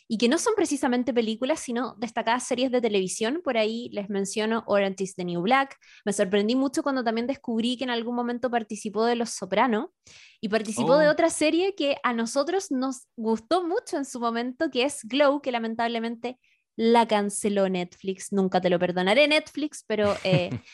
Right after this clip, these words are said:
Speaker 1: fue parte también de, de esa serie de, eh, de televisión y ahora, como les decía, adaptó esta, eh, película, mm, eh, que originalmente, eh, era francesa.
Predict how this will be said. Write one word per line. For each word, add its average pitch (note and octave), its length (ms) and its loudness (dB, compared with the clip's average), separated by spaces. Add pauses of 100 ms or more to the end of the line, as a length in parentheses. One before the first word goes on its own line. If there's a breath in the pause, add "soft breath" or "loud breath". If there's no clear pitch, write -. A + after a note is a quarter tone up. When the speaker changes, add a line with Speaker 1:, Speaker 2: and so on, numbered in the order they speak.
(160 loud breath)
Speaker 1:
fue G#3+ 160 0
parte G#3+ 280 2
también G#3+ 400 -4
de, G#3 720 -2
de G#3 100 -2
esa G#3 160 -4
serie G3 300 -2
de, F#3+ 300 0
eh, F#3 200 -4
de F3+ 140 -4
televisión A#3+ 560 0
y A#3 160 -2
ahora, A3+ 280 2
como A#3+ 180 -4
les A#3 160 -4
decía, A#3+ 360 -4 (220)
adaptó G3+ 400 0
esta, A3 540 -2 (320 soft breath)
eh, G#3 180 -2
película, G#3 720 0
mm, F#3+ 260 -4 (720)
eh, F#3 220 2
que G#3+ 80 0
originalmente, G3 880 0
eh, E3+ 400 -4 (340 soft breath)
era G3 220 2
francesa. F#3+ 500 -4